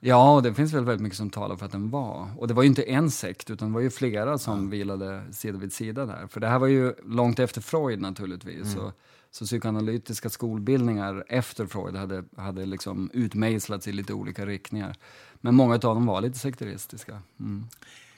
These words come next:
Speaker 2: Innan vi kommer in på, på själva boken som du har skrivit så vill jag ändå fråga, det f-, fanns ju en annan man som brö-, bröt med Freud och, och det var ju Carl Gustav Jung.
Speaker 1: Mm.
Speaker 2: Vad, vad betyder han för dig? V-, vad placerar du in honom i den här liksom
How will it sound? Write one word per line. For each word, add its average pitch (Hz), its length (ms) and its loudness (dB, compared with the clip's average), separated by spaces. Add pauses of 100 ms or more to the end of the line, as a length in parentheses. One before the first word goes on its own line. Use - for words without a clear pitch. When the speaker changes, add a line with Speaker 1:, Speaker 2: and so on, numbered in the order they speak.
Speaker 2:
Innan 135 260 0
vi 147 80 -2
kommer 143 240 -2
in 139 100 -4
på, 139 140 -2
på 120 280 -10
själva 127 280 -2
boken 165 360 -6
som 147 140 -10
du 151 60 -6
har 143 60 -6
skrivit 110 360 -6
så 113 280 -6
vill 107 340 -8
jag 131 80 0
ändå 120 140 -4
fråga, 107 500 -2
det 85 280 -10 (160)
f-, 92 80 -14
fanns 123 240 -8
ju 131 40 -4
en 127 80 -4
annan 127 260 0
man 127 260 -2
som 113 220 -6
brö-, 98 260 -4
bröt 104 380 -4
med 107 120 -8
Freud 101 400 -4
och, 85 280 -10
och 104 60 -8
det 110 60 -6
var 131 140 -4
ju 117 180 -2
Carl 110 220 -4
Gustav 110 280 -6
Jung. 104 460 -8 (260)
Speaker 1:
Mm. 120 200 6
Speaker 2:
Vad, 131 340 2 (1080)
vad 120 420 -6
betyder 147 320 -6
han 180 320 -4
för - 360 -14
dig? 92 480 -4 (160)
V-, - 160 -16
vad 131 160 -4
placerar 143 360 -4
du 143 80 -2
in 139 140 -2
honom 135 380 -6
i 135 60 -8
den 131 160 -6
här 113 140 -4
liksom 104 380 -12